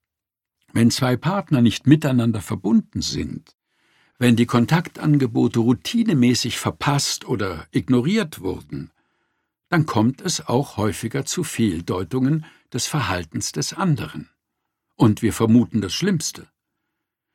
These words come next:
Wir haben eine Voreinstellung, die uns den Partner oder sein Handeln von vornherein durch die Brille der Negativität betrachten lässt und verlieren die Fähigkeit,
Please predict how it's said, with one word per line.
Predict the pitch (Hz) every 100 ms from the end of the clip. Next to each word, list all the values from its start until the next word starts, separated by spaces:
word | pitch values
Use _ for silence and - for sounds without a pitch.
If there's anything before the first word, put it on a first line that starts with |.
| _ _
Wir | 113
haben | 160 214 185
eine | 151
Voreinstellung, | - - 214 214 147 110 104 - 123 151 156
die | 143
uns | 160 151 -
den | 120 -
Partner | - 107 120 - 175
oder | 139 117
sein | 98 95 78
Handeln | 101 101 123 143 - - _
von | - 117
vornherein | - 131 117 120 175 170 101 85 - _ _
durch | 123 -
die | 123
Brille | 117 165 190
der | 139 127
Negativität | 135 127 113 120 117 - 190 -
betrachten | 113 - 71 - -
lässt | 90 78 - -
und | 113 -
verlieren | 107 104 131 165 160
die | 110
Fähigkeit, | 87 120 110 92 - - 151 156